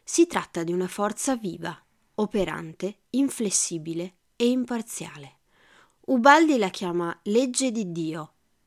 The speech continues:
onnipresente in tutto. L'evoluzione è principio interiore,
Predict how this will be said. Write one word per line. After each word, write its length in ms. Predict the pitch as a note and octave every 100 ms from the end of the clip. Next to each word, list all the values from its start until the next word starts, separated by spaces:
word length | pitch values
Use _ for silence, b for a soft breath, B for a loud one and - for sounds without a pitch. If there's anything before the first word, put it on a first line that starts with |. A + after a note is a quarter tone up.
| -
onnipresente 840 | A3+ A#3 A3+ G#3+ F#3+ A#3 B3+ B3+
in 200 | A#3 G#3+
tutto. 500 | E3 - - D#3 - _ b b b b b b b
L'evoluzione 920 | C4 D4+ F4+ E4 - - E3+ D#3+ D#3+ -
è 140 | - A3+
principio 600 | - A3+ A3 - C4+ C4+
interiore, 720 | A#3+ A#3 G3 F3 D#3 E3+ -